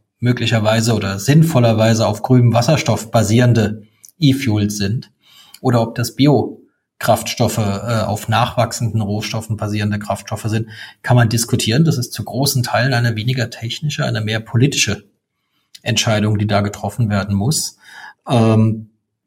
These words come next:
aus meiner Sicht kommen wir auf längere Zeit am Einsatz von Flüssigkraftstoffen nicht vorbei.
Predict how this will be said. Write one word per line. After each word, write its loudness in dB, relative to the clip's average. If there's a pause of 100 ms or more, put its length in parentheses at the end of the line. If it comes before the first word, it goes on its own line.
(140)
aus 0
meiner 4
Sicht 0
kommen 2
wir 4
auf -6
längere 2
Zeit 0
am 0
Einsatz -2
von -6
Flüssigkraftstoffen -2 (460)
nicht 2
vorbei. -4